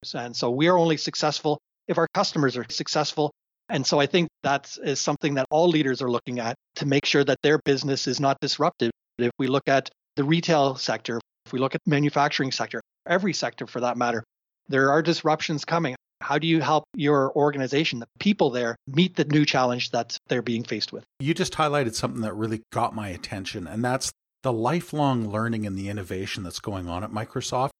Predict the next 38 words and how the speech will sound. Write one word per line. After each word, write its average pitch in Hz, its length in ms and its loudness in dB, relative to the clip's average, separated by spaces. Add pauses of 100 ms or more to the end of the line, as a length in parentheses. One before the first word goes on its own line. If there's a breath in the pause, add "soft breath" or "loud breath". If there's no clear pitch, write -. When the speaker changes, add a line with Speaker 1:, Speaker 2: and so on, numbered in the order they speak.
(380)
Speaker 2:
Hats 190 360 -2
off 101 220 -4
to 104 120 -10
you 90 60 -10
guys 80 280 -8
for - 160 -12
that. 71 280 -6
It's 170 260 -2
really 165 360 0
amazing 117 500 2
seeing 123 460 0
what's 123 380 0
happening 131 520 -4
in 101 120 -6
this 107 180 -6
organization 113 800 -4 (140)
to 151 120 -4
keep - 420 -4
it 156 180 -2
at 135 160 -2
the - 160 -10
absolute 127 540 -2
forefront 120 600 -4
of 90 100 -12
technology. 85 800 -12 (320)
It 147 160 0
must 160 260 0
be 170 120 -2
an 139 100 2
amazing 123 540 0
place 101 340 -6
to - 80 -14
work. 78 240 -10 (100)
Speaker 1:
It's 156 200 2
an 165 80 4
exciting, 160 560 2
exciting 143 420 2
time. 143 320 2